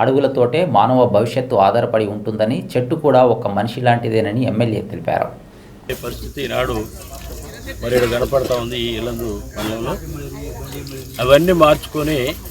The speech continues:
Speaker 2: దీనివల్ల ఎంత నష్టం అంటే మనకున్నటువంటి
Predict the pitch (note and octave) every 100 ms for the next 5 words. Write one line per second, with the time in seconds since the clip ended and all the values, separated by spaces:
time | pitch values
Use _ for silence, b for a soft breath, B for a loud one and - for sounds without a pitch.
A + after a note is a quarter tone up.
0 | A#2 C#3+ D3 F3 D3 D#3 D3 C3 E3 D3
1 | D3 F#3 - - - - D3+ F3+ - -
2 | - - - - - - - - C#3 C#3+
3 | E3 E3+ E3+ F3 D#3+ D3+ C3+